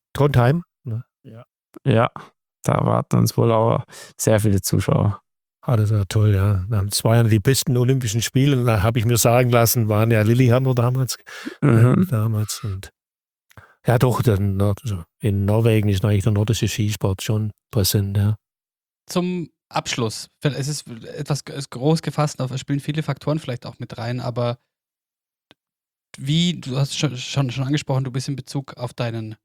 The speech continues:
Speaker 3: Beruf als Richter schon im Ruhestand, du bist jetzt als D-S-V-Präsident quasi im Ruhestand, als Ehrenpräsident in diesen anderen Ämtern wirkst du noch weiter. Ähm, der Skisport allgemein ist mit,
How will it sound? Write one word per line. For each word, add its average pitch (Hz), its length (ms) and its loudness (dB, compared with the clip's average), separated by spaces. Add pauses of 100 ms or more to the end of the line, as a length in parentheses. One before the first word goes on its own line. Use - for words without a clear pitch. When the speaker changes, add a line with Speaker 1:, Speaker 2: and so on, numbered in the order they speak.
Speaker 3:
Beruf 131 380 0
als 131 160 -6
Richter 143 240 -4
schon 135 140 -4
im 127 80 -2
Ruhestand, 123 540 -4
du 123 40 -10
bist - 200 -14
jetzt 120 160 -12
als 117 140 -14
D-S-V-Präsident 131 920 -4
quasi 139 420 -2
im 131 80 -6
Ruhestand, 135 420 -2
als 123 100 -6
Ehrenpräsident 123 680 -6
in 117 40 -18
diesen 117 200 -12
anderen 127 260 -4
Ämtern 123 440 -6 (160)
wirkst - 260 -6
du - 40 -6
noch 117 160 -8
weiter. 127 460 -2 (640)
Ähm, 120 340 -6
der 131 120 -6
Skisport 127 800 -2
allgemein 113 480 -2
ist - 180 -10
mit, - 240 -8